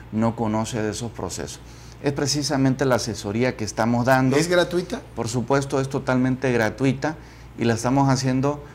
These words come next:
Speaker 1: con un grupo de abogados, ciertamente, que laboran en el Comité Directivo Estatal, pero también un grupo de abogados que son, eh, panistas, que de manera voluntaria están dando su servicio
Speaker 2: Es esa
Speaker 1: en el
Speaker 2: parte que,
Speaker 1: Comité
Speaker 2: que
Speaker 1: Directivo
Speaker 2: están
Speaker 1: Estatal.
Speaker 2: poniendo ustedes, digamos, ¿no? Para que la gente,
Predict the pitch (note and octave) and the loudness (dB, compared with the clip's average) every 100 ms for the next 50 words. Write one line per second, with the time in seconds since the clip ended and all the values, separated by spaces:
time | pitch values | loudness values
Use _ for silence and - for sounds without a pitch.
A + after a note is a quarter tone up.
0 | - - - B2+ B2+ C3+ C#3 C3+ C#3+ C#3+ | -20 -18 -2 2 4 4 2 2 4 6
1 | C#3+ D3 D3+ D3+ C#3+ D3 B2+ C#3+ B2+ A#2+ | 6 6 6 4 4 0 0 0 2 0
2 | G#2 F#2+ G2 F2+ F2+ A#2 D3+ D3+ C#3 A#2+ | 0 -4 -2 0 0 2 0 0 0 0
3 | - G#2 G2+ B2+ C3 A#2 B2+ A#2+ A#2 G#2+ | 0 -4 -2 -2 -2 -2 -2 -4 -4 -4
4 | A#2+ E3 G3+ - - - - G#2+ A2 G#2 | -2 -2 -4 -12 -20 -20 -8 -4 -2 0
5 | A#2+ B2+ B2+ B2 A#2+ B2 A#2 G#2+ A2+ A#2 | 2 2 2 0 0 -2 0 0 2 2
6 | A2+ A2 - - - - - G2 - B2 | 0 -4 -10 -20 -20 -18 -10 -6 0 0
7 | B2 A#2+ - - - - - G#2+ G2+ G2 | 2 -2 -6 -18 -20 -8 -2 0 0 0
8 | - C3+ C#3 C#3 C#3 D3 C#3+ - - D3+ | 2 4 4 2 0 -2 -4 -10 -2 0
9 | D3+ - A2+ G#2+ G#2 A#2 A#2+ A#2 G#2+ F#2+ | 0 -2 -2 0 2 2 4 2 0 -2
10 | G#2+ A#2 - A2+ G#2+ G#2+ G#2+ A2 G#2+ - | -4 -4 -2 -2 0 0 0 -2 -4 -12
11 | - - - - C#3+ D3+ - - G2+ G2 | -18 -18 -10 -2 0 0 -4 -2 0 2
12 | A2+ G2+ - F3+ F3+ D#3 - G#2 - G#2+ | 0 0 0 2 2 2 2 2 2 2
13 | - C3+ A2+ A2 - E3 E3+ D#3+ F2 E2 | 0 2 2 2 4 4 4 2 0 -2
14 | E2+ D3+ D3 E3+ D3+ C3+ E3 D3 C3+ C3+ | -2 -2 2 2 2 0 0 2 0 0
15 | B2+ A#2+ A#2 D#3+ F#3 D#3 C3+ C3+ C#3 C3 | -2 -4 -4 -6 -2 0 0 0 0 0
16 | D#3+ D#3 E3 D3 C3+ | 0 -2 -2 -2 -4